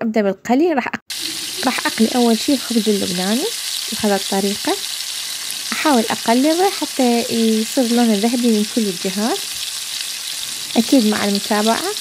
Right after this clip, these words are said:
وبعدها أصفيه أخليه على ورق المطبخ، كلينس المطبخ،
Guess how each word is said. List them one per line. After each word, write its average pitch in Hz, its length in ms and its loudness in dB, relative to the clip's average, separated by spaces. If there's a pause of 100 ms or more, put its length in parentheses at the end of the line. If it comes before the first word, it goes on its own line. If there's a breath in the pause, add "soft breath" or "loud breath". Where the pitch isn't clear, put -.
(2250)
وبعدها 247 480 2
أصفيه 262 480 0
أخليه 240 380 2
على 208 200 2
ورق 208 300 0
المطبخ، 226 440 -2 (600)
كلينس 233 380 4
المطبخ، 214 440 -2